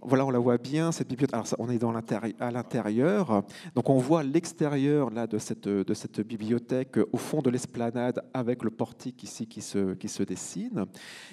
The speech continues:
Et donc, euh, il a fait construire cette, euh, bibliothèque du Palatin, en plus de la bibliothèque donc, euh, du portique d'Octavie. Toutes deux publiques, euh,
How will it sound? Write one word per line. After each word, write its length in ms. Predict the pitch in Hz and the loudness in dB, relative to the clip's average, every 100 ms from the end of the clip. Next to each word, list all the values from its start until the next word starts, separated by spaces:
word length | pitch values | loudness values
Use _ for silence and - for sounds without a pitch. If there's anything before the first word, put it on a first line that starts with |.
| 160 | 0
Et 140 | 147 | 4
donc, 240 | 156 180 151 | 4 8 8
euh, 80 | - | 8
il 140 | 165 | 6
a 60 | 151 | 6
fait 160 | 202 | 4
construire 720 | 214 185 - - 196 190 135 127 | 2 -2 -2 0 2 4 2 0
cette, 300 | - 135 127 | -2 0 4
euh, 640 | 123 - 107 107 104 107 | 4 4 4 6 6 4
bibliothèque 840 | 104 120 120 117 117 131 135 135 123 | 2 -2 2 2 2 2 0 2 0
du 140 | 113 | 0
Palatin, 480 | - 113 120 123 120 | -2 -2 -2 -2 -4
en 140 | - 143 | -2 -4
plus 300 | - 151 - | 2 0 0
de 260 | 104 - | -8 -2
la 100 | 120 | -2
bibliothèque 580 | 120 110 113 127 131 - | 0 -2 -2 -6 -8 -6
donc, 340 | 101 110 113 107 | -6 -6 -2 2
euh, 160 | 101 | 2
du 120 | 101 | 2
portique 420 | 104 92 - - 110 | -4 -6 -6 -6 -4
d'Octavie. 640 | 110 107 107 98 147 277 - - - _ _ | -4 -6 -6 -4 -4 -6 -12 -18 -20 _ _
Toutes 220 | - 233 156 | -6 -6 6
deux 160 | 190 | 6
publiques, 640 | 190 185 143 143 165 - - | 6 -4 -4 -4 -6 -4 2
euh, 840 | 131 - 123 120 117 117 117 113 | 4 4 4 6 8 8 8 6